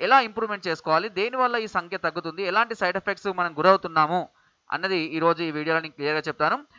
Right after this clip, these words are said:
So ఈ సమస్య చాలామంది బాధపడుతున్న చిన్న చిన్న మిస్టేక్స్ వల్లనే,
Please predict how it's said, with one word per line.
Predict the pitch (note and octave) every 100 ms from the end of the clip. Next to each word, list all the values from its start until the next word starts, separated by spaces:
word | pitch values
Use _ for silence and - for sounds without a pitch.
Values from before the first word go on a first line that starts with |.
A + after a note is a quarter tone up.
| _ -
So | B3
ఈ | A#3+
సమస్య | B3+ G#3 C4 C#4 -
చాలామంది | F3+ G#3+ A3+ A3
బాధపడుతున్న | G3+ E3+ F#3 F#3+ F#3 F#3+
చిన్న | F#3+ A3+ B3+
చిన్న | B3
మిస్టేక్స్ | B3 F#3+ A3 G#3+
వల్లనే, | G#3 G3 F#3+ G3